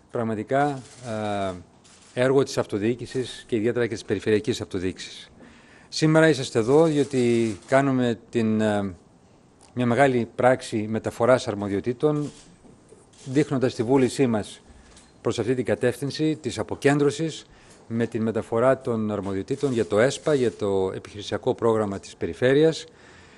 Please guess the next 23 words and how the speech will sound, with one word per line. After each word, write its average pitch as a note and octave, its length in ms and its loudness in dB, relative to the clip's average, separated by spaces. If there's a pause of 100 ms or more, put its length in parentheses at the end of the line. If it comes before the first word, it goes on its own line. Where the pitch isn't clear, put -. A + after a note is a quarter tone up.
(260)
και B2+ 600 6 (680)
αυτό D3+ 640 2 (560)
έχοντας C3+ 560 0
και C3+ 140 0
σ-, - 140 -6 (200)
και C3+ 120 -2
κατά - 280 0
νου C#3+ 420 2
τις A2 160 -4
πολύ C#3 260 4
δύσκολες C3 580 0 (180)
στιγμές A#2+ 500 0
που - 160 -6
περνά A2 540 0
η B2 40 -12
χώρα, C3+ 380 6
τις A#2+ 120 -4
δύσκολες C#3+ 320 2
στιγμές A#2+ 340 -4
για G#2 100 -4
τον F#2+ 120 -4
πολίτη, B2 480 -2 (800)
ε, A2+ 360 0